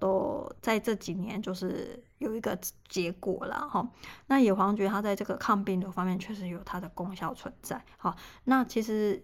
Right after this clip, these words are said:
野黄菊它还有一个非常厉害，就是在皮肤上，就我刚刚讲治疗皮肤病嘛齁，就是皮肤的各种问题，长各种东西这样。然后那时候在试这个小样的时候，常常就说它对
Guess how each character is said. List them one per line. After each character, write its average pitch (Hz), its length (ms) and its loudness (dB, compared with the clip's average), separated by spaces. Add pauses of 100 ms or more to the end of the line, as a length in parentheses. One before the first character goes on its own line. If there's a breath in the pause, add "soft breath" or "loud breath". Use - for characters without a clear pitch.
(120)
野 214 120 2
黄 208 200 2
菊 214 120 -2
它 208 160 0
还 214 120 0
有 185 80 0
一 - 20 2
个 185 100 -4
非 190 120 0
常 185 180 -2
厉 190 160 0
害， 233 240 -4
就 202 100 -4
是 190 140 -2
在 185 140 -2
皮 180 240 -8
肤 - 260 -10
上， 247 260 -8 (300 loud breath)
就 269 160 4
我 226 60 4
刚 220 160 6
刚 214 100 2
讲 214 260 -6
治 - 140 -6
疗 185 140 4
皮 - 200 -12
肤 220 140 -6 (100)
病 180 160 -2
嘛 254 200 -10
齁， 254 200 -4 (380)
就 220 100 0
是 208 40 2
皮 202 180 2
肤 185 100 -2
的 196 80 2
各 196 160 0
种 - 220 -6
问 208 220 -2
题， 262 260 -10
长 190 220 -4
各 196 100 -2
种 180 180 -4
东 196 220 -8
西 - 240 -10
这 - 100 -8
样。 262 80 -10 (540 loud breath)
然 277 80 6
后 320 80 4
那 349 80 4
时 320 60 4
候 277 100 8
在 285 140 6
试 277 240 0
这 247 80 6
个 220 100 6
小 185 220 -2
样 196 220 4
的 196 40 -4
时 185 120 -10
候， 185 400 -2 (760)
常 214 220 4
常 254 100 8
就 254 160 8
说 202 480 2 (120)
它 233 120 4
对 214 380 2